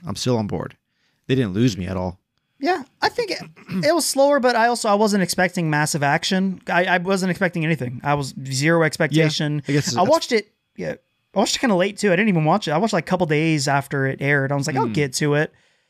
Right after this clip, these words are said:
Speaker 2: I started it, and I think, you know, performances are good. I think it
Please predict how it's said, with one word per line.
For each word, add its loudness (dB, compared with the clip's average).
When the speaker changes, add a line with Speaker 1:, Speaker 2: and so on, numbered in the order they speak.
Speaker 2:
I 2
started 2
it, 2
and -2
I 0
think, -2
you -2
know, 0
performances 0
are 0
good. 0
I -2
think -4
it 0